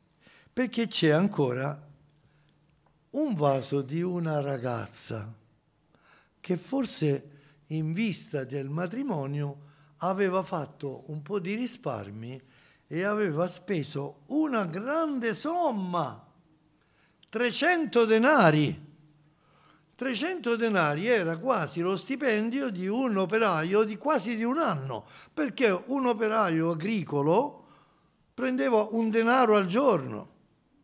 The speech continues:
quindi trecento giorni lavorativi era una bella somma. E Maria l'aveva spesa quella somma per mettere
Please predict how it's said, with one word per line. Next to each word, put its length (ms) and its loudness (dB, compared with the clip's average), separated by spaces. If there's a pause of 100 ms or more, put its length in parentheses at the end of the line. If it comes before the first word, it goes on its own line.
(400)
quindi 320 -2
trecento 560 -4
giorni 340 -2
lavorativi 640 0 (200)
era 180 2
una 140 0
bella 320 0
somma. 600 0 (300)
E 340 0
Maria 460 2
l'aveva 720 -2
spesa 920 -4
quella 280 -6
somma 520 -4 (460)
per 180 -6
mettere 720 -6